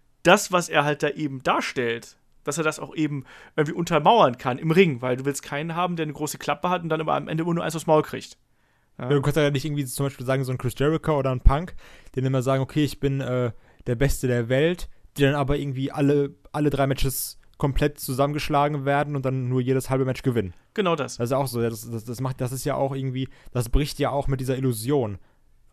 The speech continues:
Speaker 1: Eben. Und deswegen kollabiert auch jede Gruppierung damit, wenn sie halt eben zu oft zu schwach dargestellt worden ist. Wie wir es zum Beispiel aktuell bei Sanity sehen.
Speaker 2: Oder der Wyatt Family.
Speaker 1: Oder der Wyatt Family, ganz genau.
Speaker 2: <clears throat>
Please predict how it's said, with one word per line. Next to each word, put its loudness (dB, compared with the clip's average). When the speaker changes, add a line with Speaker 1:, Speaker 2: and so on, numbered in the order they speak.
Speaker 1:
Eben. -6
Und -12
deswegen 2
kollabiert 4
auch -4
jede -4
Gruppierung -4
damit, -2
wenn 4
sie 2
halt 2
eben -2
zu -2
oft -4
zu -8
schwach -2
dargestellt -4
worden -6
ist. -16
Wie -10
wir 0
es 0
zum -6
Beispiel 0
aktuell -2
bei 2
Sanity 0
sehen. -10
Speaker 2:
Oder 2
der 6
Wyatt 6
Family. -4
Speaker 1:
Oder 2
der 4
Wyatt 6
Family, -8
ganz -8
genau. -6
Speaker 2:
<clears throat> -20